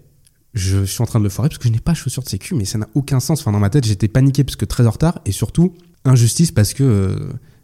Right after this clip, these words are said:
j'ai pas besoin de chaussures de sécu pour aller dans les rayons, bref. Donc je rentre dans ma voiture, je me dis, bon bah voilà, tant pis, j'ai raté ce magasin, c'est horrible, euh,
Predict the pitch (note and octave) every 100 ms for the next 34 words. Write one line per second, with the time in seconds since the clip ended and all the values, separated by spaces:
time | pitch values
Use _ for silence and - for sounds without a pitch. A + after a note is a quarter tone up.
0 | _ - A2 B2 C#3+ A#2+ A#2+ - G2+ F3+
1 | B2+ G#2 B2 A2+ A2 G#2+ F#2+ G#2 - _
2 | _ - - _ _ _ - G#2+ B2 C#3
3 | A#2+ G#2 G2 D3+ C#3 F#2+ G#2+ G#2 F#2 F2+
4 | F2 F2+ - A#2 G#2+ - - A#2+ G#2+ F#2+
5 | - - F#2 F2 G2+ G2+ F2+ G2+ G2+ E2+